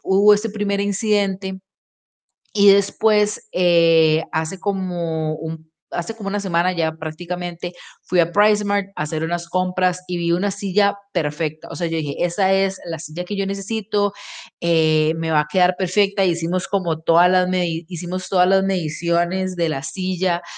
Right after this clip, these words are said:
para ver con respecto a mi escritorio, cómo iba a quedar, si iba a quedar ergonómica.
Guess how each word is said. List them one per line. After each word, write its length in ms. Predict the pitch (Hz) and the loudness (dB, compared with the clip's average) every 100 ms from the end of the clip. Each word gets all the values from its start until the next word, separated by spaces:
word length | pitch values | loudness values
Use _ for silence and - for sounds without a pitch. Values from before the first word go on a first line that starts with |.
| - - | -12 -2
para 180 | 151 | 0
ver 360 | 147 147 160 - | 2 2 0 -4
con 160 | - 165 | -6 -4
respecto 460 | 156 156 151 147 160 | -4 -4 -10 -6 -8
a 20 | |
mi 220 | 165 151 | -6 -6
escritorio, 680 | 143 - 151 262 262 240 214 | -8 -8 -2 6 6 6 2
cómo 180 | 175 165 | 0 -2
iba 100 | 170 | -2
a 20 | |
quedar, 420 | 175 170 196 190 | 0 4 4 4
si 140 | 185 165 | 0 -2
iba 100 | 160 | 0
a 20 | |
quedar 200 | 165 147 | 0 -4
ergonómica. 920 | 147 156 165 190 202 202 - 190 | -4 0 2 2 2 0 -2 -4